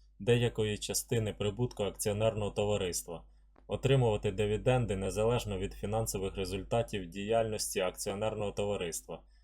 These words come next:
за наявності на рішення загальних зборів та брати участь в управлінні товариством.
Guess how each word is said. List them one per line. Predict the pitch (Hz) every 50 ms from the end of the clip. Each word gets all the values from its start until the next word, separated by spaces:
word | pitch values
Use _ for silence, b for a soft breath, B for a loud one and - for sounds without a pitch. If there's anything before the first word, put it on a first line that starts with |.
| - _ _ -
за | 92 92 110 110
наявності | 113 113 117 120 131 127 120 117 110 104 - - - 104
на | 98 98 101 107
рішення | 117 117 - - 104 101 98 95 92
загальних | 87 98 90 107 113 113 110 104 90
зборів | 90 82 95 98 92 90 90 85 - b b b b b b _
та | - 104 95
брати | 92 107 120 120 117 - 107
участь | 98 107 117 117 - 107 98 - -
в | 98
управлінні | 92 - 104 98 95 98 107 113 110 107 104 101
товариством. | - 101 98 101 98 92 87 82 - - - 82 82